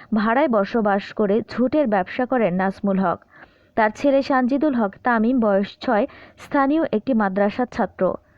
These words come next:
গত রোববার সাত জুলাই বিকেলে বাসা থেকে বের হয়ে নিখোঁজ হয় সে। স্বজনরা বিভিন্ন স্থানে খোঁজাখুঁজি করে তার সন্ধান না পেয়ে থানায় সাধারণ ডায়েরি করেন। শিশুটি নিখোঁজের একদিন পর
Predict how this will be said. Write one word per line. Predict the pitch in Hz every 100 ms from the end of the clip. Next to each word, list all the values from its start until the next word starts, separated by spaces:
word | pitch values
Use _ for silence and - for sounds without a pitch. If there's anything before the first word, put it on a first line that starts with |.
| - - -
গত | 226 247
রোববার | 294 294 247 311 -
সাত | 302 302 320
জুলাই | 262 269 247
বিকেলে | 220 254 240 226 233
বাসা | 220 214 262
থেকে | 262 269 277
বের | 196 208 233
হয়ে | 247 240
নিখোঁজ | 202 202 233 208
হয় | - 185 180
সে। | 185 - _ - - -
স্বজনরা | - 247 233 247 233
বিভিন্ন | 214 226 240 254
স্থানে | 269 - 220 208
খোঁজাখুঁজি | - 220 247 247 240
করে | 233 214 233 - - -
তার | 226 208
সন্ধান | - 262 262 254 302
না | 226 233
পেয়ে | 240 196 277 -
থানায় | 226 220 247
সাধারণ | - 226 196 208 208
ডায়েরি | 185 185 180
করেন। | 185 175 208 _ - - - - -
শিশুটি | 330 320 359 359
নিখোঁজের | 285 302 330 349 349
একদিন | 240 226 233 311
পর | 285 240